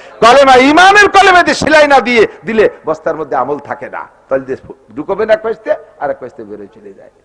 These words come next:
কাজেই হিন্দুর নামে শহীদ হরিপদ, মাঝে মাঝে দেখি রাস-, বাংলাদেশে ঘুরি তো, ওই একাত্তরের শহীদ,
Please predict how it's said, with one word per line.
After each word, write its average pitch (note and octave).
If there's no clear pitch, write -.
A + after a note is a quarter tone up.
কাজেই C4
হিন্দুর C#4+
নামে C4+
শহীদ D4
হরিপদ, B3
মাঝে G#3+
মাঝে B3+
দেখি F3+
রাস-, F3
বাংলাদেশে G3
ঘুরি C4+
তো, F#3+
ওই A3+
একাত্তরের G#3
শহীদ, G3